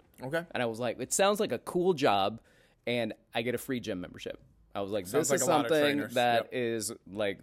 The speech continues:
Speaker 2: on my to-do list."
Speaker 1: Yep.
Speaker 2: And so I started doing it, and I moved from New York City. I grew up in Alabama.
Speaker 1: Okay.
Speaker 2: And then after college, I lived in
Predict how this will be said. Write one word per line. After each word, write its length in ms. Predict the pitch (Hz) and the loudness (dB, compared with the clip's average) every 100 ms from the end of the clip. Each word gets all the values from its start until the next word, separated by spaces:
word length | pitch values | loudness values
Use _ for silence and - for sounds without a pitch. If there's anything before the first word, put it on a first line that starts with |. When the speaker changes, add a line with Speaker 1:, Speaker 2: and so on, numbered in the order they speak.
| - _ | -18 _
Speaker 2:
on 240 | 101 120 127 | -2 0 0
my 280 | 117 107 107 104 | 0 0 -2 -6
to-do 360 | 143 110 110 92 | -8 -4 -4 -4
list." 380 | 82 76 - 117 | -6 -8 -8 -10
Speaker 1:
Yep. 120 | - - _ _ - | -14 -16 _ _ -6
Speaker 2:
And 120 | 143 | 4
so 420 | 165 147 139 139 | 8 8 8 4
I 60 | - | 2
started 280 | 165 247 175 | 6 6 6
doing 260 | 180 185 180 | 4 6 8
it, 160 | 175 | 8
and 80 | 160 | 6
I 80 | 147 | 4
moved 300 | 139 190 233 | 4 2 2
from 140 | 220 | 0
New 80 | 170 | 6
York 180 | 151 135 | 6 4
City. 240 | - 143 | 0 4
I 80 | 117 | 2
grew 360 | 101 - 160 170 | 2 -2 6 6
up 100 | - | 6
in 80 | 127 | 2
Alabama. 480 | 123 113 101 110 - _ - | 2 2 0 -2 -8 _ -6
Speaker 1:
Okay. 80 | 113 | -2
Speaker 2:
And 100 | 127 | 2
then 280 | 123 117 113 | 2 2 0
after 280 | 127 135 | 0 0
college, 440 | 123 139 139 120 117 | 0 4 4 4 2
I 40 | |
lived 400 | 107 113 107 98 | 2 0 0 -6
in 540 | 104 117 110 107 107 | -8 -4 -4 -4 -6